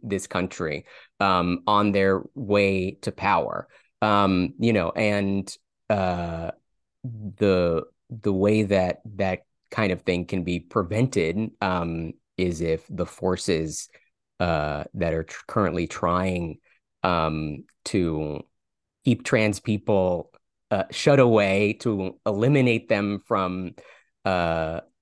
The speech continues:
the country and from our social and political life, um, you know, the on-, that they have to be defeated, um, which I think they will be defeated because that's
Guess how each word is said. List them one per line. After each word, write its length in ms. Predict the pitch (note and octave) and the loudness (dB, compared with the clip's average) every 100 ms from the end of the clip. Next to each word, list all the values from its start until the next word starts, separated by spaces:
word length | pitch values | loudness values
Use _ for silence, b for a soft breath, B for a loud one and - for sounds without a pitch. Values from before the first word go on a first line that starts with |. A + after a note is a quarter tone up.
| _ _ _ _ _ _ _ _ - | _ _ _ _ _ _ _ _ -8
the 360 | G2+ G2 F2+ - | 2 4 4 0
country 480 | B2 D3 - C3+ A#2 | 2 2 4 4 4
and 160 | G#2 | 2
from 320 | A#2+ G2+ F#2+ - | 0 0 -2 -2
our 140 | G2+ | -4
social 440 | F#2+ A2 G#2 G#2 F#2+ | -2 -2 -2 -2 -4
and 100 | F#2 | -4
political 420 | G2+ G2+ G2 F#2 | -4 -4 -2 -2
life, 400 | G#2+ B2 B2 - b b b - | 2 2 0 -6 b b b -2
um, 540 | G#2+ G2 F2+ F2 D#2+ - _ | 0 0 -2 -4 -8 -12 _
you 160 | A#2 G#2+ | -4 -2
know, 380 | E2+ D#2+ - - - | -2 -4 -12 -20 -8
the 160 | G#2 A2 | 2 4
on-, 320 | C3 B2+ A2 | 4 2 -2
that 320 | G2 F#2 - C3+ A2+ - | 0 0 -2 -12 -6 2
they 140 | B2 | 4
have 240 | B2+ A2+ | 4 2
to 80 | A#2 | -2
be 560 | F#2+ G2+ G2 F#2+ F#2+ - A#2+ | -2 -2 0 -4 -6 -8 -4
defeated, 760 | A#2+ G#2+ E3+ F#3+ - F2+ C3+ - | 0 2 4 4 4 -2 -2 -2
um, 500 | A#2 A2 G#2 G2 G2 - | 0 2 2 0 -2 -4
which 240 | C#3+ - _ - | -6 -6 _ 2
I 120 | D#3 | 2
think 240 | D#3 D3+ - | 4 2 4
they 120 | B2 | 2
will 220 | G2+ G2+ | 4 0
be 120 | G2+ | 0
defeated 560 | F2+ F#2+ F#2 F#2 D#3 D3 | -6 -6 -4 0 0 0
because 480 | A2+ - F#2 F2 E2 | -2 0 -2 -2 -6
that's 500 | F2+ E2+ - - | -6 -6 -8 -10